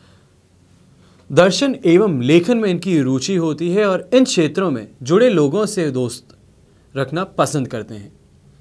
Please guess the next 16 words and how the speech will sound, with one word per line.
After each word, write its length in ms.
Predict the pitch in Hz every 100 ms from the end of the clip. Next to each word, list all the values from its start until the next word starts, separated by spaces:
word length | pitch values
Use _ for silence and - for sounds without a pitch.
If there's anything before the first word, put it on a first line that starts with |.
| _
सांसारिक 640 | - 147 147 143 175 220
चीज़ों 340 | - 156 135 175
में 120 | 196
इनकी 260 | 175 190 139
रुचि 340 | 131 135 196
कम 220 | 196 156
होती 320 | 139 117 -
है। 140 | 98 95 _ _ _ _ 127
जीवन 300 | 151 220 254
साथी 380 | 226 202 226
रोमांटिक 520 | 143 131 139 170 254 175
होने 260 | 151 135
पर 160 | 131 185
वैवाहिक 520 | 127 123 160 165 220
जीवन 340 | 131 139 180
में 180 | 135 101